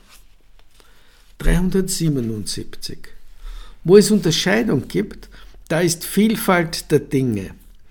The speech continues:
die durch das relative Wissen unterschieden werden. Wenn sie auf andere Weise unterschieden werden, stützt man sich auf die Ansichten der Philosophen.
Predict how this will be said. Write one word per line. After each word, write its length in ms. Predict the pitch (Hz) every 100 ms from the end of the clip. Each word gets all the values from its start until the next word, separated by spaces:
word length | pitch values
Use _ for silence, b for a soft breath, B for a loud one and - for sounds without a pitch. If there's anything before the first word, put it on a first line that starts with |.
| B B B B -
die 120 | 143
durch 200 | 151 131
das 280 | - 113 120
relative 680 | 143 196 190 190 - 143 110
Wissen 360 | 160 - 180
unterschieden 760 | 151 - 160 - 147 127 117 98
werden. 380 | 87 80 - 82 - b b b b b
Wenn 180 | 143 160
sie 140 | 180
auf 140 | 170 -
andere 500 | 160 196 240 233 165
Weise 460 | 143 120 117 110 147
unterschieden 680 | 127 123 110 - 113 131 120
werden, 280 | 123 156 185 B B
stützt 540 | - - 180 190 190
man 140 | 196 175
sich 280 | 180 160 151
auf 100 | -
die 140 | 135
Ansichten 580 | 120 127 - 151 - 160
der 120 | 139
Philosophen. 840 | - 143 139 - 87 - - -